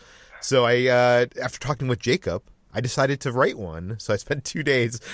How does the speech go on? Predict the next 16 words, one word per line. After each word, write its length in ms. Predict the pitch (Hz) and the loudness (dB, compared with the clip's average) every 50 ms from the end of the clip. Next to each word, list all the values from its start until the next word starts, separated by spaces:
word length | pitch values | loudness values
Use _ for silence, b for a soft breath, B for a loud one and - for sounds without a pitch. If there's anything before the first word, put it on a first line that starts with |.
| B B B B | B B B B
writing 340 | 127 131 135 135 135 131 127 | 0 2 2 2 -2 -4 -2
this, 260 | 127 123 127 - - | 0 0 0 2 2
uh, 420 | 123 113 113 113 110 110 110 110 - _ | 2 4 4 4 4 4 2 2 -2 _
keto 400 | - - - 151 156 151 135 117 | -10 -6 2 2 4 2 2 0
guide 360 | 127 110 107 113 120 117 - | -2 0 0 0 0 -2 -4
to 80 | 110 | -10
Disneyland, 920 | 90 92 110 120 113 123 120 110 104 98 95 92 90 92 92 90 92 90 - B B B B B B B | -8 -4 -4 -4 -2 -2 -2 0 0 -2 -2 -2 -4 -4 -6 -8 -10 -12 -14 B B B B B B B
uh, 260 | - 92 98 95 95 98 | -4 -2 0 0 0 0
which 200 | 101 104 107 - | -2 -4 -6 -6
is 160 | 113 104 98 110 | -8 -6 -4 -2
a 220 | 107 98 95 95 | -2 0 -2 -2
whopping, 580 | 92 90 104 110 123 - - 120 98 95 95 - - - - 107 | -4 -2 -2 -2 -2 -2 -4 -6 -6 -6 -10 -14 -16 -16 -6 -4
uh, 400 | 107 104 98 98 95 95 92 - | -2 0 0 0 0 -2 -4 -8
four 340 | - - - 131 151 151 | -12 -8 -2 0 0 0
thousand 680 | 139 - - 131 117 123 135 131 113 123 113 107 101 90 | 0 0 0 0 2 2 2 0 0 -4 -6 -6 -6 -2
words. 600 | 98 113 117 101 92 82 80 78 78 - - | 2 2 2 2 0 -4 -8 -12 -14 -16 -16